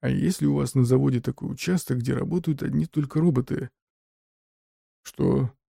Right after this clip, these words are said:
Ах, ну да, конечно», Стразерс улыбнулся миссис Вестон. «Некоторым образом заколдованный круг. Роботы производят новых роботов.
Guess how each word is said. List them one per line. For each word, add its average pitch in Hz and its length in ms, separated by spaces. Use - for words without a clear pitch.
Ах, 131 300
ну 143 100
да, 127 160
конечно», - 640
Стразерс 131 460
улыбнулся 131 460
миссис 127 320
Вестон. 131 440
«Некоторым 127 580
образом 135 380
заколдованный 151 600
круг. - 360
Роботы 123 440
производят 127 560
новых 139 300
роботов. 127 420